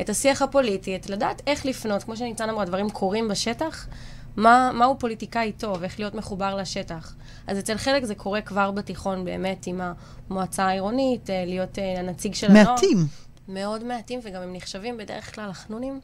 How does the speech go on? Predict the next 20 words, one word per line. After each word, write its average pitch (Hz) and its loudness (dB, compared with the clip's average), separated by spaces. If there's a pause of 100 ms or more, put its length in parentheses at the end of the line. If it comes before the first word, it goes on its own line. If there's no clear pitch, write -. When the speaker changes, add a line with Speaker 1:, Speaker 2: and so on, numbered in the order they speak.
(120)
Speaker 2:
כן. 180 6 (280)
Speaker 1:
אה, 190 -10 (540)
כי - -8
יש 208 -2
להם 214 -2
זמן 208 -2
פנוי, 247 2
אז 233 0
הם 196 -2
עושים 185 -4
את 240 -4
זה, 208 -6
ו-, 170 -6 (500)
ולא, 240 2
להפוך 254 -2
את 320 0
זה 214 -2
למשהו 196 -2
קצת - -4
יותר 269 0